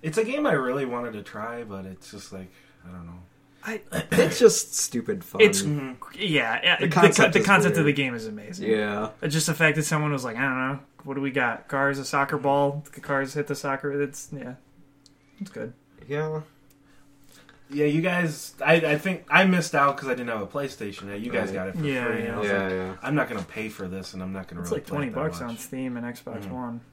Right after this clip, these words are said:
Speaker 2: I, it might not have come out on Xbox One yet, but did you play a lot more than what we played together?
Speaker 3: Yeah, I played a lot with Jumbo and Justin, actually.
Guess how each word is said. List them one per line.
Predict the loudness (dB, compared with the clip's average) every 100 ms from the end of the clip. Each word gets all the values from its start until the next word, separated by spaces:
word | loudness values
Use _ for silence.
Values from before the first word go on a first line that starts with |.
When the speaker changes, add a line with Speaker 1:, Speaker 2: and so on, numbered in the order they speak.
| _ -12
Speaker 2:
I, | -6 -2
it | 0 0
might | 0
not | -2 -4
have | -6
come | -10
out | -10 -10
on | -10
Xbox | -10 -14 -10
One | -10
yet, | -10 -10 -14
but | -14 -16 -16 -20 -20 -20 -4
did | -2 0
you | -4
play | -2 -2 0 -2 -4 -4
a | -4 0
lot | 2 2
more | 2 0
than | 0 0
what | 0 -2
we | -4
played | -4 -2 -2 -2
together? | -6 -6 -4 -4 -4 -6 -12 _ _ _
Speaker 3:
Yeah, | 0 2 4
I |
played | 4 4
a |
lot | 6 4 0
with | -4 -8
Jumbo | -8 -6 -6 -6 -6
and | -8 -8
Justin, | -10 -10 -12 -10 -10 -10 -12
actually. | -14 -16 -12 -12